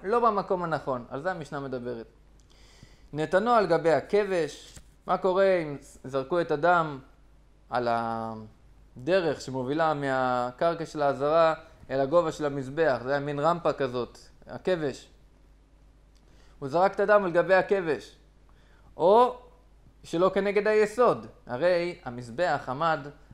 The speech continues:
על כזה מדרגה. זאת אומרת, ה-, המזבח היה, אה, לא כולו ישר מלמטה ללמעלה, אלא היה כמו מדרגות כאלה. למטה היה גובה של אמה, ואז הוא היה נכנס, זה נקרא יסוד. אחר כך הוא היה עולה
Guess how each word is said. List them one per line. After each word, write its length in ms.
על 100
כזה 240
מדרגה. 460
זאת 580
אומרת, 180
ה-, 240
המזבח 460
היה, 380
אה, 60
לא 260
כולו 200
ישר 540
מלמטה 460
ללמעלה, 540
אלא 100
היה 180
כמו 220
מדרגות 500
כאלה. 340
למטה 340
היה 200
גובה 300
של 180
אמה, 280
ואז 160
הוא 60
היה 80
נכנס, 560
זה 180
נקרא 300
יסוד. 480
אחר 100
כך 140
הוא 100
היה 360
עולה 260